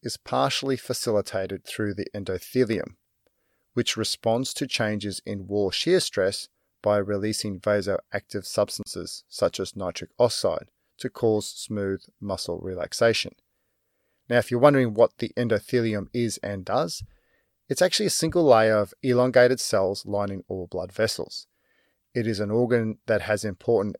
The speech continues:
endocrine, autocrine, and paracrine effects, which is essentially responsible for several regulatory and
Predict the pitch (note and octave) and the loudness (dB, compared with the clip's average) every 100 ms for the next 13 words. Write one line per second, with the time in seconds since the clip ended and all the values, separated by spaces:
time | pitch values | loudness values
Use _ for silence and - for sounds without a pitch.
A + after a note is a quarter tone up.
0 | - B2 B2 - - B2 B2+ - A#2 A2 | -4 0 0 -2 0 0 0 -2 0 0
1 | - A2 G2+ - F#2 - C#3+ E3 - A2+ | -2 -4 -4 -6 -10 0 6 6 4 -4
2 | G2+ F#2+ - G#2 - - _ _ _ - | -4 -6 0 0 0 -12 _ _ _ -6
3 | B2+ C3 B2+ - E3+ - - C#3 A#2+ - | -2 0 -2 0 0 0 0 0 0 0
4 | A2+ G#2+ G#2 G2+ G#2+ - - - A#2+ A#2 | -2 -2 -4 -2 -2 -2 -4 2 2 2
5 | A2 G2+ G#2+ G#2 B2 - A2 G#2 G#2 G2+ | -2 0 -2 2 2 2 0 2 0 -2
6 | _ _ - G#2+ | _ _ -10 -8